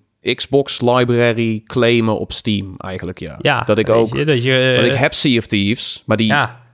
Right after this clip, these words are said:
Speaker 1: als ik hem op Steam, op mijn Steam Deck wil spelen, moet ik hem voor veertig euro los gaan kopen, ook op Steam.
Speaker 2: Ja,
Speaker 1: En
Speaker 2: precies.
Speaker 1: dat is, eh,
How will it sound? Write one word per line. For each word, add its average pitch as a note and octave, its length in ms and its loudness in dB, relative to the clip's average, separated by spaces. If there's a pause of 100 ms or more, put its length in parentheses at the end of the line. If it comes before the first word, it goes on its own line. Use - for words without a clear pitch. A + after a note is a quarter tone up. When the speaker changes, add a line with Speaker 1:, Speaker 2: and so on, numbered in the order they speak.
(100)
Speaker 1:
als A2+ 160 -2
ik A2+ 60 -2
hem C3 120 0
op A2 100 -2
Steam, D#3 320 -2
op B2 100 -2
mijn A2+ 120 0
Steam F3+ 220 -2
Deck G#2 160 0
wil G#2 100 0
spelen, A2 340 0
moet B2 120 2
ik A#2+ 80 0
hem A2 240 -2
voor A2 120 -6
veertig A#2 340 -2
euro A2 320 4
los D3+ 260 2
gaan G#2 200 -2
kopen, G2+ 540 -2
ook G2 200 0
op G#2 100 -4
Steam. G2 400 -2
Speaker 2:
Ja, A#2+ 140 -2
Speaker 1:
En - 60 2
Speaker 2:
precies. G2 220 -4
Speaker 1:
dat G2+ 180 0
is, - 380 -4
eh, E2+ 100 -4